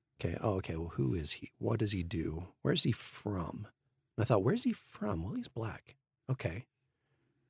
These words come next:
So if I go back far enough, it'd be really interesting to bring some of that in, because in the Old West, some of, like, some of the, like, the coolest cowboys in the Old West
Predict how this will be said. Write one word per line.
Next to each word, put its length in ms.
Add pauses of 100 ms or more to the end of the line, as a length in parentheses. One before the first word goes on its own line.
(300)
So 640 (340)
if 140
I 120
go 160
back 280
far 480
enough, 540 (960)
it'd 120
be 120
really 340
interesting 580
to 80
bring 280
some 240
of 60
that 200
in, 220 (340)
because 360
in 100
the 120
Old 260 (100)
West, 600 (1000)
some 240
of, 60
like, 260
some 200
of 80
the, 60
like, 200
the 180
coolest 1080 (320)
cowboys 540
in 80
the 100
Old 180
West 440